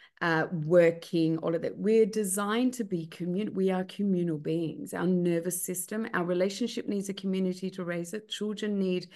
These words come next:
a community to raise them. Um, so we have corporation, once the Industrial Revolution really took part, go, "Oh, well, this is how the world's gonna live. We're gonna live industrialized." You cannot have people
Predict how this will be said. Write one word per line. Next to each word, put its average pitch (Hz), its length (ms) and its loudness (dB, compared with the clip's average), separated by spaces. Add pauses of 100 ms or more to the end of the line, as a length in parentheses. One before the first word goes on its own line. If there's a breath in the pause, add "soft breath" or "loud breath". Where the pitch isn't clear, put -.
(400 loud breath)
a 185 80 0
community 175 600 0
to 175 140 -8
raise 160 380 -4
them. 180 380 -6 (520 soft breath)
Um, 175 400 -4
so - 160 -4
we 202 220 -2
have 196 260 -4
corporation, 185 840 -2
once 165 200 -4
the 185 80 -2
Industrial 190 400 -2
Revolution 165 920 0
really 190 320 2
took 185 200 -12
part, - 260 -4
go, 170 140 -2
"Oh, 190 80 0
well, 180 140 0
this 220 220 -2
is 233 100 -2
how 156 180 0
the 151 100 -2
world's 151 280 0
gonna 151 200 -4
live. 156 220 0
We're 208 80 -2
gonna 185 200 0
live 190 280 2 (100)
industrialized." 160 880 -2 (680 loud breath)
You 214 220 2
cannot 254 340 0
have 220 220 -6
people 233 580 2